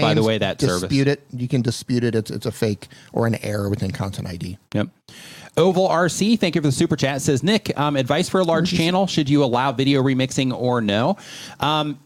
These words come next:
Speaker 1: that's your call, but I recommend that you do, just because,
Speaker 2: Where do
Speaker 1: you
Speaker 2: you
Speaker 1: know,
Speaker 2: see that?
Speaker 1: every time
Speaker 2: There it
Speaker 1: that
Speaker 2: is.
Speaker 1: somebody,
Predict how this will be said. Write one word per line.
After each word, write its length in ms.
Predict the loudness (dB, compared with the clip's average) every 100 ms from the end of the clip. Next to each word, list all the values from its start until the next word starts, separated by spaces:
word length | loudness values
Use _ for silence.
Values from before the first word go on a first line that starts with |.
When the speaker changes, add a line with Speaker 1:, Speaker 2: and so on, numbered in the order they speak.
| -2
Speaker 1:
that's 260 | 0 0
your 200 | 2 2
call, 380 | 2 4 4 4
but 180 | 2 0
I 100 | 2
recommend 560 | 0 0 0 2 2
that 140 | 0 2
you 160 | 0
do, 260 | 0 0 2
just 180 | 2 0
because, 220 | 2 4
Speaker 2:
Where 80 | 4
do 60 |
Speaker 1:
you 60 | 6
Speaker 2:
you 60 | 4
Speaker 1:
know, 180 | 2 0
Speaker 2:
see 60 |
that? 40 | 0
Speaker 1:
every 200 | 0 0
time 300 | 0 0 0
Speaker 2:
There 60 | -2
it 40 |
Speaker 1:
that 40 | -2
Speaker 2:
is. 60 |
Speaker 1:
somebody, 520 | -2 0 0 2 0